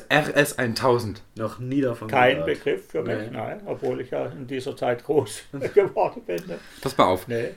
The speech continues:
Speaker 1: Der liebe Melkus, der Herr Melkus war ein Rennfahrer zu der Zeit,
Speaker 2: Okay.
Speaker 1: der auch schon mit seiner Firma Rennwagen gebaut hat.
Speaker 2: D-D-R-Rennfahrer in dem Fall.
Speaker 1: Ja, genau.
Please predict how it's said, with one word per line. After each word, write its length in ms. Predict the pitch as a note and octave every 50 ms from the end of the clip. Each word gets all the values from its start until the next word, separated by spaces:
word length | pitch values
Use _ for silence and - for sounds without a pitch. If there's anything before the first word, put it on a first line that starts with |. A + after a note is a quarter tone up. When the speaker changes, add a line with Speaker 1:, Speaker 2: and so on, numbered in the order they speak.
| - -
Speaker 1:
Der 120 | D3+ D3
liebe 320 | C#3+ D3 E3 D#3+ C#3+ D3+ D3
Melkus, 920 | C#3+ C3+ D3 E3 F3+ F3 F3+ - C#3+ D#3 A3 - - - - - - - - - -
der 200 | B2 B2+ D3+ C#3
Herr 120 | C3+ C#3 B2
Melkus 600 | B2+ A#2+ A#2 C#3 D3+ D3+ - D#3+ D3+ D#3 C#3+ B2+
war 400 | B2+ B2 B2+ C3 C3 C3 - -
ein 240 | A#2+ B2+ B2 A#2+ B2
Rennfahrer 640 | A#2 B2 C#3 C#3+ C#3 - A2+ A2 G#2+ G2 F#2 F#2+
zu 100 | - G#2
der 180 | G2+ G2 F2+ F2
Zeit, 360 | - - - G2+ F#2 F#2 F#2
Speaker 2:
Okay. 260 | F#2 F2+ - - C#3
Speaker 1:
der 100 | B2 -
auch 140 | B2+ C3 C3
schon 360 | - - C#3 C3 C3+ C3+ C3
mit 120 | C3 B2+ B2
seiner 200 | B2+ B2 A#2+ A#2
Firma 300 | - - D3 D3 C#3+ C#3
Rennwagen 440 | C#3+ C#3+ D3 C3 B2+ A2 A#2+ B2+ A#2+
gebaut 340 | - - G#2+ A2 G#2+ G#2+
hat. 260 | G2 F2 - - - -
Speaker 2:
D-D-R-Rennfahrer 1040 | C3+ B2+ C3+ - A2 B2 B2 A#2 A2+ G#2 G#2+ G2+ - - G#2+ G2 F#2+ F#2 G2 F2+
in 120 | E2 F#2+ F#2+
dem 200 | G2+ F#2+ F2+ F2+
Fall. 140 | - E2+ E2+
Speaker 1:
Ja, 200 | - B2+ - - - - - - - _ -
genau. 260 | - B2+ G#2+ F2+